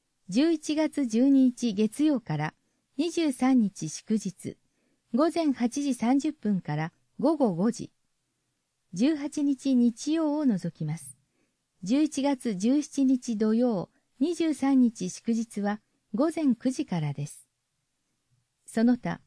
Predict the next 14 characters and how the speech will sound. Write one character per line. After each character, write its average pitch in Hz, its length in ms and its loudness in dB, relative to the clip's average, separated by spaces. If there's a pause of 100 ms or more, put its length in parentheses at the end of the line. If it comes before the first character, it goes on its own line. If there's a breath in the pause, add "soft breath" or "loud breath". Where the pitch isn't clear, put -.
(680)
各 320 320 -2
子 208 160 -2
ど 254 100 6
も 311 140 0
セ 339 180 -2
ン 302 60 -4
タ 247 140 0
ー 233 60 2
の 202 140 4
受 247 220 0
付 262 240 -4
期 - 180 -18
間 170 280 -2
は、 147 180 -4